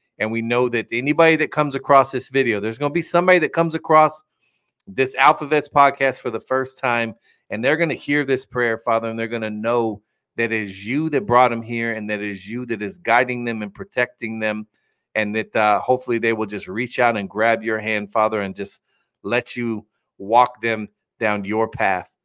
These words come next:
<clears throat> Father, we thank you each and every day for our true president,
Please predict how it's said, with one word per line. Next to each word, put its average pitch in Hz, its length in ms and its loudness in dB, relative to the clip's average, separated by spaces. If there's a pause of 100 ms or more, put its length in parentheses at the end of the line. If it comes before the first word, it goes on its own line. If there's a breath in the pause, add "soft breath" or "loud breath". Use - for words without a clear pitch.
(560)
<clears throat> 170 560 4
Father, 143 200 8
we 135 140 2
thank 147 320 0
you 143 300 0 (840)
each 165 220 -4
and 147 100 2
every 139 200 2
day 139 320 4
for 127 180 -2
our 113 140 4
true - 260 -6
president, 139 560 0